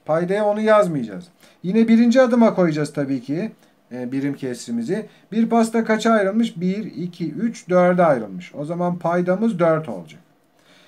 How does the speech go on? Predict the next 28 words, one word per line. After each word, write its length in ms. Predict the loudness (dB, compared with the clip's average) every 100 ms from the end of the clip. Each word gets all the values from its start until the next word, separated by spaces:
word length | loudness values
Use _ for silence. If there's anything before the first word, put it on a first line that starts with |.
| _ _ -4
Ve 200 | -2 -4 -8 -4
dörtte 440 | -2 -2 -2 -2
bir 280 | 0 0 -4
diyeceğiz. 500 | -12 -14 -18 -20 -20 _ _ _ _ -4
Öğrencilerin 560 | 2 4 4 0 -4
yaptığı 380 | 2 2 0 -4
yanlışı 480 | 0 0 0 -4 -4
yine 220 | -4 -4
söyleyeyim. 480 | -6 -6 -4 -4 -4 -8 _ _
Hepsini 400 | -8 -6 -6 -6
sayıyor. 600 | 0 0 0 0 -2 -2
Dört, 380 | 0 2 0 -10
sekiz, 400 | -14 -12 -10 -8
on 200 | -4 -4
iki. 260 | -6 -8
Paydaya 400 | -6 -4 -4 -4
on 160 | -4 -4
iki 220 | -6 -6
yazıyor. 340 | -8 -8 -8 -8
On 40 |
ikide 340 | -8 -6 -4
bir 120 | -2 -2
yazdığı 460 | 0 0 -2 -6
zaman 380 | -8 -4 -4 -4 -12 _
tabii 240 | -10 -8 -8
ki 140 | -10
puan 360 | -10 -4 -2 -2
alamıyor. 600 | -4 -2 -2 -2 -6